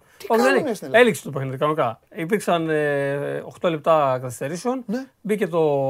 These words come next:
Speaker 2: φορείο, μπήκε το ασθενοφόρο, πήγε ο παίκτης στο, στο νοσοκομείο. Είναι καλά, ευτυχώς,
Speaker 1: Ναι,
Speaker 2: δεν
Speaker 1: εντάξει,
Speaker 2: είναι κάτι.
Speaker 1: παιδί.
Speaker 2: Ε, υπήρχαν διαβουλεύσεις,
Speaker 1: Ναι.
Speaker 2: Κομπότης με Τσαλουχίδη εκεί, γιατί ο, ο Τσαλουχίδης είναι τεχνικός, ε,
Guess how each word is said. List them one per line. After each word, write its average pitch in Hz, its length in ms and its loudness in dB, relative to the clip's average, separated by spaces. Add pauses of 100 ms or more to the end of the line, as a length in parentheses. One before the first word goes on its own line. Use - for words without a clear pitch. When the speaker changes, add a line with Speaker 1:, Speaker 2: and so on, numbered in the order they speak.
(240)
Speaker 2:
φορείο, 226 400 0
μπήκε 175 680 -2
το 135 160 -2 (640)
ασθενοφόρο, 233 600 0 (280)
πήγε 208 160 -2
ο 196 40 0
παίκτης 180 200 -4
στο, 160 340 -4 (400)
στο - 180 -12
νοσοκομείο. 143 320 -4
Είναι 170 120 0
καλά, 139 480 2
ευτυχώς, 117 320 -8
Speaker 1:
Ναι, 123 60 -4
Speaker 2:
δεν 127 80 -4
Speaker 1:
εντάξει, 123 240 -4
Speaker 2:
είναι 160 100 -2
κάτι. 233 120 -2
Speaker 1:
παιδί. 208 220 -8 (260)
Speaker 2:
Ε, 214 640 0 (380)
υπήρχαν 214 260 4
διαβουλεύσεις, 190 720 2 (140)
Speaker 1:
Ναι. 175 80 2
Speaker 2:
Κομπότης 156 400 2
με 143 240 -2
Τσαλουχίδη 135 480 -6
εκεί, 143 160 -8
γιατί 147 180 -4
ο, 143 380 -2 (380)
ο 151 60 -12
Τσαλουχίδης 156 380 -6
είναι 185 320 -4
τεχνικός, 170 400 -6
ε, - 180 -12